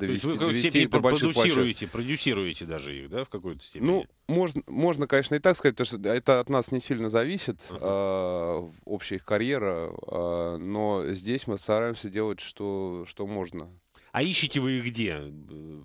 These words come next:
Speaker 1: по всему миру, да, или где-то в странах бывшего Советского Союза
Speaker 2: Не, в,
Speaker 1: или
Speaker 2: в
Speaker 1: в
Speaker 2: основном,
Speaker 1: России?
Speaker 2: в основном мы занимаемся иностранными артистами и,
Speaker 1: А почему
Speaker 2: э,
Speaker 1: так, Дим?
Speaker 2: Ну, э, не знаю, в-, на-, наверно, бо-,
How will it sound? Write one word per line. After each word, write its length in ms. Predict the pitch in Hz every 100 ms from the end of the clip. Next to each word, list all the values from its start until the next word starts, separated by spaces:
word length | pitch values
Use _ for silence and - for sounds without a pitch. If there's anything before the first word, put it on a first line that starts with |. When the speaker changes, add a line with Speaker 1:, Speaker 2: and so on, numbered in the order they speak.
| 69
Speaker 1:
по 80 | 110
всему 320 | 101 139 175
миру, 340 | 185 202 180 110
да, 220 | 110 127
или 240 | 101 90 85
где-то 300 | 92 92 80
в 60 |
странах 400 | - 117 117 95
бывшего 440 | 90 104 - 87 - - - - -
Советского 460 | 101 117 - 104
Союза 480 | 92 104 123 120 113
Speaker 2:
Не, 60 | 110
в, 20 |
Speaker 1:
или 20 |
Speaker 2:
в 40 |
Speaker 1:
в 0 |
Speaker 2:
основном, 340 | 127 160 170 160
Speaker 1:
России? 80 | 143 123
Speaker 2:
в 40 |
основном 400 | 139 151 151 151
мы 100 | 135
занимаемся 460 | 131 139 143 131 127
иностранными 540 | 131 - 185 170 127
артистами 680 | 110 - 107 - 85 87 - -
и, 340 | 101 104 104 - _ -
Speaker 1:
А 100 | 92
почему 300 | 95 127 123
Speaker 2:
э, 20 |
Speaker 1:
так, 220 | 110 90
Дим? 200 | 82 67 _ _ _ _ _ _ _ _ _ _ _ _ _ _ _ _ _
Speaker 2:
Ну, 520 | - 107 117 139 - _
э, 840 | - 104 107 110 107 107 107 101 95 _ _ _ _
не 160 | - 120
знаю, 180 | 120 104
в-, 140 | 107
на-, 220 | 110 131 135
наверно, 360 | 143 147 143
бо-, 200 | 131 139